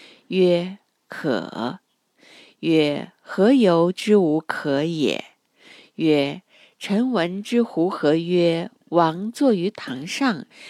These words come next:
有牵牛而过堂下者，王见之，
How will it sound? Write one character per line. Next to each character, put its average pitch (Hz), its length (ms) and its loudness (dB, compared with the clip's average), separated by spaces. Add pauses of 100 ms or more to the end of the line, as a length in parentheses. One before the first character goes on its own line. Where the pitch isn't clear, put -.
(180)
有 170 260 4
牵 269 420 0
牛 160 380 0
而 160 160 0
过 214 280 0
堂 151 360 -10
下 247 340 -4
者， - 380 -4 (420)
王 170 380 -2
见 202 320 -2
之， 147 460 -6